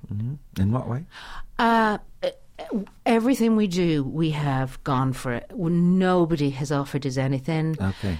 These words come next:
Speaker 2: It's extremely hard to, we can't get on any of the chat shows. Ryan Tubridy won't have us on again. We, we can't get on the Late Late Show. You need things like that in order to
Speaker 1: Mm.
Speaker 2: promote your work. We can't get on that. We can't get on,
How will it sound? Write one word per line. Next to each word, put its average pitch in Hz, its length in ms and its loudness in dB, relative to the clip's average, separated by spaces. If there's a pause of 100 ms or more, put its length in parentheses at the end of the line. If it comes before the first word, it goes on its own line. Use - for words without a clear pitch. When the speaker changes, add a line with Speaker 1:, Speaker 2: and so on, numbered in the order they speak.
Speaker 2:
It's 185 160 -2
extremely 175 720 0
hard 139 520 0 (220)
to, 135 540 -2
we 160 140 -4
can't 170 340 -2
get 156 160 -2
on 139 140 -2
any 135 200 0
of 127 60 -4
the 127 60 -4
chat 127 320 -8
shows. 135 480 -6
Ryan 143 380 -2
Tubridy 151 380 -4
won't 139 220 -2
have 135 100 -4
us 131 100 -6
on 131 200 0
again. 127 360 -2 (300)
We, 160 180 -4
we 185 140 -2
can't 226 300 0
get 208 100 0
on 175 100 0
the 160 80 2
Late 151 180 0
Late 147 180 -2
Show. 165 140 0
You 170 140 2
need 220 280 4
things 180 280 0
like 151 200 -2
that 160 300 0
in 165 120 -4
order 160 240 0
to 110 120 2
Speaker 1:
Mm. 104 40 0
Speaker 2:
promote 156 280 -2
your 156 120 -2
work. 147 300 0
We 151 80 -2
can't 202 320 -2
get 170 180 -2
on 151 160 -2
that. 147 180 0
We - 60 -6
can't 185 300 -2
get 175 160 -2
on, 151 280 -2